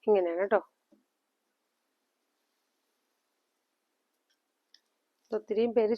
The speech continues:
ചോദിച്ചൊരു ഐറ്റം ആണ്. അത് നമുക്ക് പ്ലെയിൻ ആയിരുന്നു കൊണ്ടുവന്നെങ്കിലും ഇത് കുറച്ചുകൂടെ ഭംഗിയുള്ള ഐറ്റം ആണ് കേട്ടോ വന്നിട്ടുള്ളത്. ഈ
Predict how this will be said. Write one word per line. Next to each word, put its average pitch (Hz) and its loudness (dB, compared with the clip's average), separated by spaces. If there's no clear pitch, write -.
ചോദിച്ചൊരു 214 4
ഐറ്റം 208 4
ആണ്. 190 0
അത് 196 -2
നമുക്ക് 220 0
പ്ലെയിൻ 214 4
ആയിരുന്നു 233 0
കൊണ്ടുവന്നെങ്കിലും 208 -4
ഇത് 233 -2
കുറച്ചുകൂടെ 240 2
ഭംഗിയുള്ള 208 2
ഐറ്റം 185 -2
ആണ് 170 -4
കേട്ടോ 185 0
വന്നിട്ടുള്ളത്. 175 -4
ഈ 247 -2